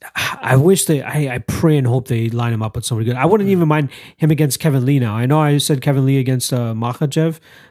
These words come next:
Speaker 1: but why not Oliveira against fucking
Speaker 2: Six fight win streak for Oliveira, all finishes. Like,
Speaker 1: Yeah.
Speaker 2: it's about time we step him up.
Speaker 1: Yeah.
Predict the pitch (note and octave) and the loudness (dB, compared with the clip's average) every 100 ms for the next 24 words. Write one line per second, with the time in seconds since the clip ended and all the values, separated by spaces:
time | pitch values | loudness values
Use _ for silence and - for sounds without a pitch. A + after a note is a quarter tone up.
0 | _ - C3 A2 C3+ D3+ C#3+ C3+ B2 A2+ | _ -2 -2 0 0 2 2 2 2 0
1 | A#2 A2 A2+ G#2 - A#2 G#2+ A2 G2+ D3+ | -2 -2 -4 -6 -6 -6 -6 -6 -6 -8
2 | C#3 B2 B2 A#2 - A2 - A2 G#2 G#2 | -8 -10 -12 -14 -14 -16 -12 -10 -8 -8
3 | G2+ G#2 - A#2+ C3 C3+ - A#2+ A2+ - | -8 -8 -6 -2 0 -2 -4 -10 -10 -10
4 | G2+ F#2+ - _ _ A#2+ B2+ G#2+ G#2 G2+ | -14 -14 -20 _ _ -2 0 0 -4 -6
5 | G#2 C3+ C3 - B2+ A#2 A2+ G#2 - B2+ | -2 0 0 -4 -6 -6 -6 -8 -8 -8
6 | A2+ A2 G#2 G2+ - _ _ - B2+ A2+ | -8 -10 -12 -14 -18 _ _ -4 -2 -2